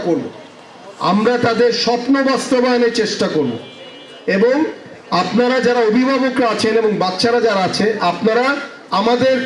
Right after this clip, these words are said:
কাজের একটা ছোট প্রমাণ দেখতে পাবেন এই স্কুল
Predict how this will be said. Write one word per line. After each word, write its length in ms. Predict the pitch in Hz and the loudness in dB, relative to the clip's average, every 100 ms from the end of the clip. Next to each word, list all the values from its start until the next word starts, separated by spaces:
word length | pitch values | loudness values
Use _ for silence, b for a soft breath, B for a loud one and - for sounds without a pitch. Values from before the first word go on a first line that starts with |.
| 226 | 0
কাজের 360 | 220 262 240 - - - - - - - | 2 2 2 -2 -8 -14 -16 -18 -12 -6
একটা 220 | 175 - - | -2 -2 0
ছোট 140 | 220 247 254 | 2 2 2
প্রমাণ 260 | 220 247 247 | 2 2 2
দেখতে 200 | 233 233 240 | 2 2 2
পাবেন 260 | 233 226 220 | 2 2 2
এই 60 | 208 | 0
স্কুল 280 | - 233 | 0 0